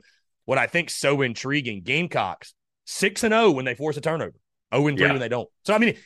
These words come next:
Speaker 1: it's
Speaker 2: Yeah.
Speaker 1: like the recipe for success. It's, it's
Speaker 2: Yeah.
Speaker 1: right there.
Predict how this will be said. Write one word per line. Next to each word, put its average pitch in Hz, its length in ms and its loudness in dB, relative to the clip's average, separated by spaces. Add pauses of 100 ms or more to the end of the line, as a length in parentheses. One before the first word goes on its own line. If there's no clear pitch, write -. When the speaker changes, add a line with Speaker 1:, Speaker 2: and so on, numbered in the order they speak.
Speaker 1:
it's 208 100 0
Speaker 2:
Yeah. - 60 4
Speaker 1:
like 170 160 4
the 185 100 4
recipe 254 480 2
for 214 160 -4
success. 165 640 0 (140)
It's, 143 260 -8
it's 160 160 4
Speaker 2:
Yeah. 117 140 2
Speaker 1:
right 170 280 2
there. 123 280 0